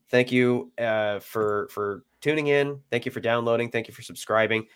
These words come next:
And if you haven't already, please subscribe to us on whatever you listen to your podcasts on,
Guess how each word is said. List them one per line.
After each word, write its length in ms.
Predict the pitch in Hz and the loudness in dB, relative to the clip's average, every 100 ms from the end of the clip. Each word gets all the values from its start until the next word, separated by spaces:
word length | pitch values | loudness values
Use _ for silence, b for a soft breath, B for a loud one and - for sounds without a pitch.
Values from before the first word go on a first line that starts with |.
| b | b
And 120 | 113 | -6
if 100 | 104 | -6
you 80 | 90 | -8
haven't 380 | - 123 135 123 | 0 2 2 2
already, 380 | 117 117 110 110 | 2 2 -2 -4
please 180 | 143 135 | -8 -10
subscribe 460 | - - 110 107 | -10 -2 -2 -2
to 180 | - 110 | -2 0
us 260 | 107 107 - | 0 -2 -8
on 280 | 95 92 | -8 -6
whatever 240 | 87 107 123 | -2 -2 0
you 120 | 113 | -2
listen 200 | 117 113 | -4 -4
to 40 | |
your 100 | 104 - | -4 0
podcasts 500 | 98 95 98 98 104 | -2 0 -2 -2 -2
on, 240 | 101 | -2